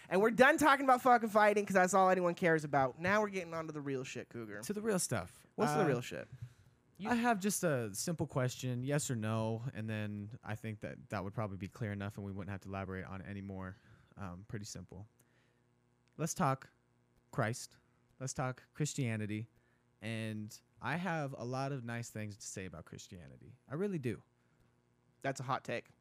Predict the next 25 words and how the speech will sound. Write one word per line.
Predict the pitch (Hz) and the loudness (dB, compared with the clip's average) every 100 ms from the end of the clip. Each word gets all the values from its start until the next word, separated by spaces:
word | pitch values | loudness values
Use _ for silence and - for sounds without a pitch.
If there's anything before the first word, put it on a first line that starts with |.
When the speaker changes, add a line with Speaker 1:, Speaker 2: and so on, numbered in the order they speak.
| _ _ - | _ _ -8
Speaker 2:
That's | 208 | -2
a | 220 | 0
hot | 208 - | 0 0
take. | 190 156 | -2 -4
Speaker 1:
That's | - | -8
a | |
super | - 135 131 | -8 -6 -6
hot | 120 - | -6 -6
take. | 110 - _ _ | -8 -8 _ _
Speaker 2:
But | 151 147 | 0 0
I | 131 143 | -2 -2
also | 147 190 - 165 127 147 143 _ _ _ _ _ _ _ _ _ | -2 -2 -2 0 0 -2 -6 _ _ _ _ _ _ _ _ _
have | - 151 | -2 -2
a | |
question | 151 170 151 - | 0 -2 -2 -6
for | 104 92 | -10 -10
you. | 80 - 131 _ _ _ _ _ _ _ _ _ - | -12 -16 -20 _ _ _ _ _ _ _ _ _ -6
Do | |
you | 160 208 | -4 -4
think | - 131 117 - | -6 -6 -6 -4
that | 107 - | -4 0
Christianity | 160 - 156 98 95 95 117 - _ _ _ _ _ _ _ | 0 0 -2 -2 -2 -4 -6 -10 _ _ _ _ _ _ _
in | 117 113 | -10 -6
any | 156 185 | -4 -2
way | 143 107 104 | -2 -2 -4